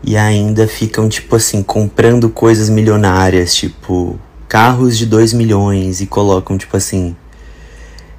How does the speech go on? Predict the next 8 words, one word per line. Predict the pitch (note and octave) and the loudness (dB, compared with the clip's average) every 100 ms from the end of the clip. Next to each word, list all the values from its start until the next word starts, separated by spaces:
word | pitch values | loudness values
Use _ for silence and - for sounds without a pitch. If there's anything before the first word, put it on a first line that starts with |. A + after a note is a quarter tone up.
| - | -2
"Toda | A#2+ B2+ A#2+ | 0 4 6
honra | A2+ B2+ | 6 6
e | A2+ | 4
glória | A2 G2+ G#2 A2 A2 | 2 2 4 4 4
a | |
Deus, | G2 F#2 F#2 F#2+ F2+ F2+ | 2 2 4 4 2 0
amém, | G2+ G#2 G2+ G#2 G#2 | 0 2 2 2 0
Deus, | F#2+ F#2+ G2 F#2 F2 - - - | 2 2 2 2 -2 -4 -6 -6